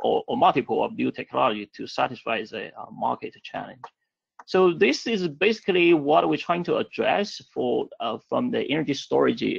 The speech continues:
uh, materials initiative in Ping An. We basically try to ask two questions. The first one is, can we predict the material property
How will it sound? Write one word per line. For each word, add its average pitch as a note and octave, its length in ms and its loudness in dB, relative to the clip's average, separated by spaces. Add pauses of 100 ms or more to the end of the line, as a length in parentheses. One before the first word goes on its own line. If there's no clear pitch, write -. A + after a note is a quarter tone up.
(300)
uh, - 220 -6
materials A#2+ 640 2
initiative C#3 640 2
in A#2+ 160 0
Ping D3+ 260 -2
An. A3+ 260 2 (480)
We G#3 120 6
basically B3 480 0
try A3+ 320 2
to A3+ 180 -2
ask G#3+ 240 2 (100)
two B3+ 200 -2
questions. - 680 -8 (540)
The F3+ 80 2
first - 260 0
one G#3 300 6
is, C#3+ 280 0 (160)
can E3 200 -2
we G#3 100 0
predict F3 500 -4
the D3+ 80 -2
material C3+ 600 -2
property C3 720 -4